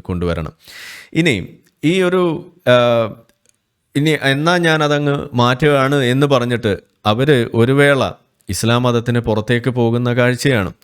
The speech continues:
കാരണം എന്താണ്? ഇസ്ലാം വിശേഷിപ്പിക്കുന്നത് അഴിഞ്ഞാട്ടക്കാരി എന്ന വാക്ക് ഫൈസി അവിടെ ഉപയോഗിച്ചത്, അത് ഫൈസിയുടെ തലമണ്ടയിൽ നിന്ന് വന്നതല്ല. അത് ഇസ്ലാം പഠിപ്പിച്ചു കൊടുക്കുന്ന സോഫ്റ്റ്വെയറിൻ്റെ ഭാഗമാണ്. അത് ഇസ്ലാം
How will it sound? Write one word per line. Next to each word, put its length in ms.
കാരണം 300
എന്താണ്? 280
ഇസ്ലാം 300
വിശേഷിപ്പിക്കുന്നത് 840
അഴിഞ്ഞാട്ടക്കാരി 880
എന്ന 140
വാക്ക് 420
ഫൈസി 420
അവിടെ 220
ഉപയോഗിച്ചത്, 580
അത് 360
ഫൈസിയുടെ 520
തലമണ്ടയിൽ 460
നിന്ന് 180
വന്നതല്ല. 440
അത് 160
ഇസ്ലാം 320
പഠിപ്പിച്ചു 380
കൊടുക്കുന്ന 380
സോഫ്റ്റ്വെയറിൻ്റെ 640
ഭാഗമാണ്. 560
അത് 140
ഇസ്ലാം 280